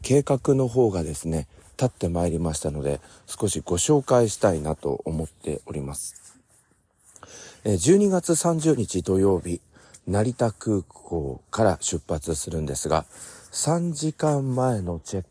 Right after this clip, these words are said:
クインということで、えー、十八時五十五分にチェックインしようと思っています。その後、桜ラウンジ、桜ラウンジサテライ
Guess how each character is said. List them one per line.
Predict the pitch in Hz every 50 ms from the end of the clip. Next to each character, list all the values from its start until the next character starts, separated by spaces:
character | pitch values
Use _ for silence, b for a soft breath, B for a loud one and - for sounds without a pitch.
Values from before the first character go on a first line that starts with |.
| _ _
ク | - 110 101 101
イ | 101 101
ン | 95 90
と | - - - 82
い | 78 80 78
う | 78
こ | - - 76
と | - 80 78
で、 | 87 87 76 - B B B B B B B B B -
え | 92 87 82 80
ー、 |
十 | 76 117 147 180 175
八 | - - 170 - - 139
時 | - - 95 90 87 - -
五 | - - 98 98
十 | - - 156 156 151 143
五 | 123 151
分 | 147 - 123 101 90 87
に | - - - -
チ | - - 92
ェ | 82
ッ | - _
ク | - 101
イ | 95 87
ン | 80
し | - - - - 92
よ | 80
う | 78
と | - - 80
思 | 76 78 78
っ | 80 -
て | - - 80
い | 73
ま | 78 85
す。 | - - - - B B B B B B B B B B B
そ | - - - 143
の | 156 170 175 175
後、 | 175 - - 110 90 - -
桜 | - - 110 101 - - 165 151 147 147 143 135
ラ | 123 120 117 117 110
ウ | 95
ン | 85 82 76
ジ、 | 71 - 82 78 - b b b b b b -
桜 | - - 117 110 - - 143 135 131 131 123 113
ラ | 117 117 110 104
ウ | 95 87 80
ン | 76
ジ | 69 78 76
サ | - - - -
テ | - - 131 113
ラ | 107 104 95 78
イ | 71 64